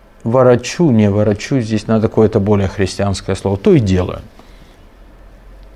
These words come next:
Не, на самом деле благодать это никак не предполагает. Послушайте, благодать действительно покрыла всё ваше непослушание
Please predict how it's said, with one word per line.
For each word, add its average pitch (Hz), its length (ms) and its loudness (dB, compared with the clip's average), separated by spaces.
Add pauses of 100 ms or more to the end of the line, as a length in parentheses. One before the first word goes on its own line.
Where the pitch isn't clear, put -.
(240)
Не, 175 140 4
на 160 140 4
самом 220 260 4
деле 190 220 6
благодать 165 420 4
это 156 160 0
никак 147 300 -2
не 127 100 -6
предполагает. 113 560 -4
Послушайте, 143 500 -8
благодать 175 520 2
действительно 180 680 -4
покрыла 156 640 0
всё - 1160 0
ваше 139 400 -2
непослушание 185 1400 -2